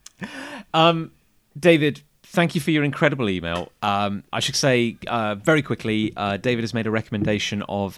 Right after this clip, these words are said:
a, another title from around this time that Morrison's J L A turned up in, which was the short-lived series Vexed by Keith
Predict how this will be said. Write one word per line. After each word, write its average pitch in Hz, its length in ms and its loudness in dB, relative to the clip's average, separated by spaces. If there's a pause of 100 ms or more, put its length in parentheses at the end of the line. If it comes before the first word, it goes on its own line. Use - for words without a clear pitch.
(100)
a, 98 520 -2
another 110 600 -2
title 113 420 -8
from 98 160 -12
around 95 240 -4
this 90 120 -4
time 87 400 -4
that - 440 -6
Morrison's 101 540 -4
J 87 240 -4
L 92 100 -6
A 123 160 -2
turned 123 380 -6
up 127 120 -8
in, 220 220 -2 (400)
which - 160 -2
was 120 140 -2
the 120 100 0
short-lived 117 540 -2
series 107 640 -2
Vexed 104 760 -6 (180)
by 101 140 -2
Keith - 440 -8